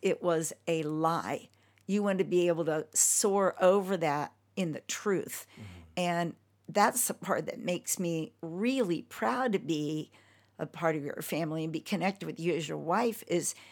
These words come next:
Speaker 1: that you have made that decision. And I know you're gonna not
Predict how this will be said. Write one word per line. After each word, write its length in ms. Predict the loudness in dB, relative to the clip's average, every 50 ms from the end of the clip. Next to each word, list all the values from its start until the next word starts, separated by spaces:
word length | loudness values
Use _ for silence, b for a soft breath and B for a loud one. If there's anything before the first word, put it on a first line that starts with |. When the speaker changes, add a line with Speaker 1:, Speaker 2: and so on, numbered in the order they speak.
| B B B B -2
Speaker 1:
that 200 | -2 -2 -2 -4
you 320 | -6 -2 0 0 2 0
have 220 | 0 -2 -2 -2 0
made 300 | 0 0 0 0 0 0
that 200 | -2 -2 -2 -4
decision. 640 | -6 -4 0 0 2 4 4 4 4 4 2 0 0
And 160 | 0 0 2
I 140 | 2 2 4
know 300 | 4 4 4 4 4 4
you're 200 | 4 4 2 0
gonna 320 | 0 0 -2 0 0 0
not 460 | 0 0 0 0 0 0 0 -2 -4